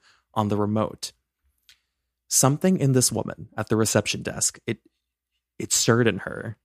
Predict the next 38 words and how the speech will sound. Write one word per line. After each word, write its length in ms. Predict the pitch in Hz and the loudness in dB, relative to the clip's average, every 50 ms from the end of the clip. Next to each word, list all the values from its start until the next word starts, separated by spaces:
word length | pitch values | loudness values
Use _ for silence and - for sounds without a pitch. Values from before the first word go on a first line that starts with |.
| _ _ | _ _
And 140 | - 117 107 | -6 -4 -4
she 160 | - - 117 | -2 -2 -2
was 220 | 107 110 - - 113 | -2 -2 -2 0 0
like, 280 | 110 107 107 - - - | 0 0 -2 -6 -12 -16
"There's 160 | - 101 - | -10 -4 -2
something 340 | - - 113 113 - - 127 | -2 0 -2 -2 -2 0 0
that's 200 | 123 113 - - | 0 0 0 -2
not 200 | 117 104 - - | -4 -4 -6 -8
right 160 | 107 107 104 | -6 -6 -6
in 140 | - 113 110 | -6 -8 -8
that 180 | 101 - - - | -8 -10 -8 -8
room, 220 | - - - - | -8 -10 -10 -12
twenty-eight 400 | - - 120 113 113 110 110 107 | -10 -6 -4 -2 -2 -2 -2 -2
oh 80 | - - | -4 -6
five. 320 | - - - - 110 107 | -4 -4 -4 -4 -4 -8
It 100 | - - | -10 -10
feels 300 | - - 127 117 113 107 - - | -6 0 0 2 2 0 2 2
off." 340 | 113 107 92 107 - - - - - - - - | 4 4 4 0 -4 -8 -18 -20 -20 -20 -10 -6
So 140 | - - | -2 -2
she 260 | 117 - - 143 165 - | 0 0 2 2 2 2
asks 440 | 165 156 156 160 - - - - _ - | 4 2 2 2 -2 -4 -6 -8 _ -6
the 120 | 123 123 - - | -6 -6 -2 0
on-duty 560 | 117 113 127 143 160 143 135 131 123 123 117 | 0 2 2 2 2 2 2 2 4 2 0
security 560 | - - 107 - - 127 117 113 107 104 - | 0 -2 -4 -2 0 2 2 2 2 0 -2
officer 480 | - - - - 113 - - 64 - 73 | -4 -4 -4 -4 -4 -4 -4 -4 -4 -6
if 140 | - - | -6 -6
he 80 | - 117 | -6 -6
can 260 | - 123 113 113 110 - | -4 -4 -4 -4 -2 2
go 220 | - 113 123 151 147 | 4 4 4 4 2
up 380 | - 143 - - - - - - - - _ | 2 0 0 0 -4 -10 -14 -14 -16 -20 _
to 100 | - - | -12 -6
check 300 | - - - 113 110 - - | -4 2 2 2 2 2 0
on 120 | 123 110 | 0 0
the 60 | 107 | 0
guests 460 | 107 101 104 101 101 - - - - - | 0 0 0 0 0 -2 -2 -2 -2 -4
in 140 | - 110 | -4 -4
the 100 | 104 107 | -4 -2
room. 320 | 107 113 - - - - | -2 -2 -4 -4 -8 -16